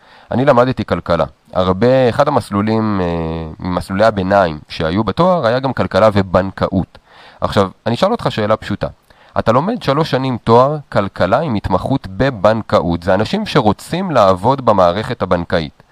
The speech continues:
אתה מסכים איתי שאחרי שלוש שנים אמורים לקבל אותם בזרועות פתוחות, פשוט בוא תתחיל לעבוד, כי הם אמורים לדעת הכל על המערכת הבנקאית?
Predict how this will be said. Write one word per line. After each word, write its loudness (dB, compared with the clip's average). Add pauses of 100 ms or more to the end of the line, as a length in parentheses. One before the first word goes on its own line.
(420)
אתה 0
מסכים 0
איתי -2
שאחרי 2
שלוש 2
שנים 0 (100)
אמורים 2
לקבל 0
אותם 2
בזרועות 2
פתוחות, 0
פשוט -4
בוא 2
תתחיל -2
לעבוד, 4
כי -4
הם 2
אמורים 2
לדעת 4
הכל 2
על 2
המערכת 2
הבנקאית? 0